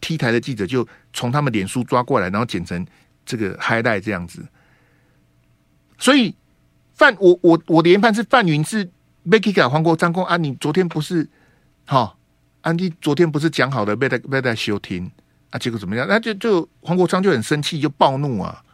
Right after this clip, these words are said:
啊，我是觉得黄国昌你的，你这个人有问题，那你就跟范云讲说：“啊，我们党有我们的立场。”我这个票没办法投，这样就算了。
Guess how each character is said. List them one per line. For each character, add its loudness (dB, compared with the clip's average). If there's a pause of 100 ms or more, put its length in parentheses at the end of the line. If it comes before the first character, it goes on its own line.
(1040)
啊， 4
我 2
是 -4
觉 2
得 2
黄 2
国 2
昌 2
你 -2
的， 0 (800)
你 -4
这 0
个 2
人 0
有 0
问 0
题， -8
那 0
你 0
就 0
跟 0
范 0
云 -2
讲 -2
说 -2 (240)
：“啊， -2
我 -4
们 -2
党 -2
有 -2
我 -4
们 -8
的 -4
立 -6
场。” -10 (400)
我 -4
这 -4
个 -2
票 -2
没 -2
办 0
法 -2
投， -10
这 -4
样 0
就 -2
算 -4
了。 -12